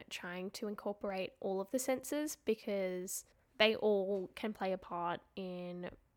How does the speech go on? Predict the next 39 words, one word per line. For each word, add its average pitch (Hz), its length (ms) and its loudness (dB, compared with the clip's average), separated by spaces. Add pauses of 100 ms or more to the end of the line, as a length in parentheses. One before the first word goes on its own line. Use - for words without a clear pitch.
(160)
helping 196 280 -6
you 190 120 -2
calm 180 220 -6
down 175 260 -6
and 180 120 -8
reach - 220 -8
that - 200 -4
state. - 340 -2 (260)
You'll 220 180 6
notice, 190 400 0
hopefully, - 320 -2
I've 202 100 -2
got 214 120 4
a 220 60 2
good 208 200 0
variety 190 680 -2
of 190 220 -2 (880)
the 226 80 0
senses - 460 -2
here. - 220 -2 (340)
All 214 140 6
right, - 380 2 (200)
let 220 180 4
me 254 100 6
go 233 160 6
through 196 300 -4
them, 165 280 -6 (460)
starting 226 800 4 (120)
with 214 300 2 (220)
the 208 100 2
calming 208 600 -4
column. 277 540 2 (380)
First 214 300 2
one 208 160 2
is 220 140 2
a 214 180 6 (480)
candle. 196 540 -4 (220)
That's - 440 -2
obviously, 202 720 -2